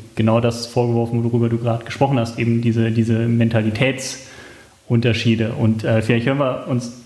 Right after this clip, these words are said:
dazu einfach nochmal an, was er zum Thema Mentalität zwischen Afrikanern und Europäern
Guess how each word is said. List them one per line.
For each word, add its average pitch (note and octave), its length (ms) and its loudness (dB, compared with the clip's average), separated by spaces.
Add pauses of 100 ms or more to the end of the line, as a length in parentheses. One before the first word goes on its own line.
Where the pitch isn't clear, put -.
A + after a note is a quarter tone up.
(100)
dazu C#3+ 320 0
einfach C3 200 0
nochmal A#2+ 300 0
an, A#2+ 140 2
was A#2 240 -2
er A2+ 200 0
zum A2 240 0
Thema A2+ 640 0 (460)
Mentalität A#2 1040 0
zwischen A#2 380 2
Afrikanern A#2+ 1200 0
und A2 380 2 (100)
Europäern A2 760 0